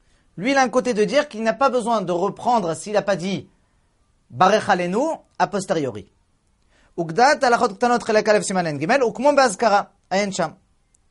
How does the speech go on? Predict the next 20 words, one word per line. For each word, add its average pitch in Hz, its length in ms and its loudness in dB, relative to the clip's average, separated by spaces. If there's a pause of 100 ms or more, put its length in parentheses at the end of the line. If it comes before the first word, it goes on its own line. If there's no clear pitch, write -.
(480)
Donc 151 120 -10
comme 269 160 2
on 254 80 -2
a 226 60 0
vu 214 120 -2
concernant 185 680 -2 (800)
le 151 160 -4
mentionnement 185 580 -2
de 147 340 -4 (320)
Mashiva 160 380 -2
Ruach 175 500 2 (220)
et 160 80 -6
Moridatal, 160 680 0 (280)
que 156 100 -14
si 214 120 -8
jamais 220 220 -4
il 208 40 -2
n'a 190 80 0
pas 196 140 -2
dit 175 320 -4